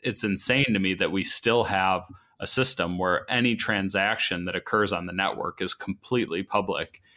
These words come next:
And, you know, if you're talking about collateralizing debt instruments over Ethereum, like, why the heck would you want anyone and his mother to be able to view that data? So,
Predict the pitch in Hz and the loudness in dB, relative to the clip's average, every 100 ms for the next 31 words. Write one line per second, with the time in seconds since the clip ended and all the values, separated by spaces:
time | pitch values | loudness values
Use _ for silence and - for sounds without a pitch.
0 | - _ 101 98 - - 120 95 98 - | -20 _ -2 -2 -2 -4 -2 0 -2 -2
1 | 117 127 113 98 92 90 87 - _ - | -2 2 2 2 0 0 0 -4 _ -20
2 | - - 107 104 101 95 92 92 90 87 | -20 -6 0 2 2 2 2 0 -2 -6
3 | 90 - _ 98 104 107 90 - 87 82 | -6 -10 _ 0 2 2 0 -4 -6 -6
4 | 87 - 85 82 82 - 101 110 87 80 | -6 -4 -6 -4 -6 -2 0 2 2 -2
5 | 87 82 82 95 95 110 90 107 104 - | -4 -4 -4 0 0 0 -2 -2 -4 -4
6 | 95 90 90 90 90 87 101 98 98 92 | -6 -4 -2 0 0 -2 -6 -4 -2 -4
7 | 92 90 - 95 87 85 87 95 82 82 | -4 -6 -8 -8 -8 -4 0 0 0 -2
8 | 82 82 87 - 95 101 85 - 78 64 | -4 -6 -8 -2 -2 0 -2 -2 -2 -2
9 | 65 - - 120 104 | -2 -2 2 2 2